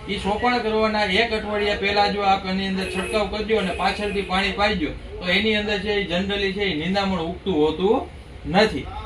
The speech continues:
તો આ એક ટ્રીટમેન્ટ થઈ કે ખડને ઉગ્યા પહેલા નાથી શકીએ છીએ. જેના, તો ભનુભાઈ, હવે જો આપણે વાત કરીએ તો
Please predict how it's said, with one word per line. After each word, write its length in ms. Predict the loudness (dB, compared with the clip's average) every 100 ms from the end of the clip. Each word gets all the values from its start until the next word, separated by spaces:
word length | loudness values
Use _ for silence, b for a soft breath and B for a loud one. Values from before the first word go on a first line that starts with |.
| -4
તો 60 |
આ 300 | -2 4 6
એક 240 | 6 6 2
ટ્રીટમેન્ટ 440 | -4 -2 -4 2
થઈ 140 | 4 4
કે 120 | 2
ખડને 420 | 2 2 4 2
ઉગ્યા 360 | 2 4 6 6
પહેલા 320 | 6 4 4
નાથી 440 | 2 2 4 4
શકીએ 300 | 6 6 6
છીએ. 200 | 6 4
જેના, 320 | 4 2 0
તો 340 | 2 2 2 0 -6 -8 -8 -4
ભનુભાઈ, 400 | 0 4 4 4
હવે 220 | 2 2
જો 100 | 4
આપણે 260 | 4 4 2
વાત 320 | 2 2 2
કરીએ 280 | 0 2 0
તો 200 | 0